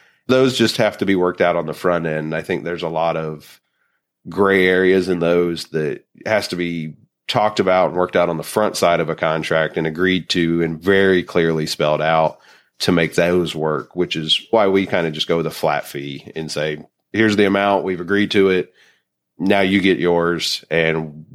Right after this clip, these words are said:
it's up to us to make the machine succeed."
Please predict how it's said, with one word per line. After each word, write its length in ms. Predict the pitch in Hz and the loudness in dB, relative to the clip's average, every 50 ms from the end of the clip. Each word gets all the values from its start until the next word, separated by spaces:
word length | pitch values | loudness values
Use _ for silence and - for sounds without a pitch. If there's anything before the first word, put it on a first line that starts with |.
| - | -2
it's 200 | - 104 101 - | 0 0 2 2
up 180 | 98 90 82 - | 0 0 0 0
to 100 | - 73 | 0 2
us 360 | 73 90 87 82 - - - - | 2 2 2 0 0 -4 -4 0
to 140 | - 85 | 0 0
make 240 | 78 82 82 78 85 | 0 0 -2 -2 -2
the 100 | 95 95 | -2 -2
machine 300 | 87 87 - - 87 82 | 0 2 2 2 2 0
succeed." 680 | 78 - - - - - 90 87 90 87 82 78 73 | -2 -4 -6 -4 -2 0 0 0 0 0 -2 -4 -6